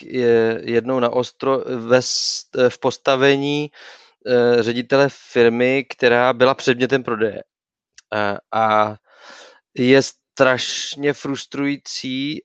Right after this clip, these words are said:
eh, stav, kdy vy jste v nějaký finální fázi jednání o prodeji a teď vás vlastně ten kupující i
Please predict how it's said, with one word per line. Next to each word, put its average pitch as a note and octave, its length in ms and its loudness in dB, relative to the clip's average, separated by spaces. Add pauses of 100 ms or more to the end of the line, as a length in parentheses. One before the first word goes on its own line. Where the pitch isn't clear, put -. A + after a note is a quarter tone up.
eh, A#2+ 220 -4
stav, A#2 520 -2 (120)
kdy A2 720 0 (680)
vy A#2 180 -2
jste C#3 460 4
v G#2+ 100 -10
nějaký A#2+ 360 -2
finální B2 440 -2
fázi A#2+ 600 -2
jednání A#2 540 0
o C#3 60 -6
prodeji G#2+ 720 -4 (380)
a A2 80 -8
teď A#2+ 220 -2
vás B2+ 460 0
vlastně A#2+ 280 -4
ten C3 180 -4
kupující B2+ 580 -6
i C3 360 -4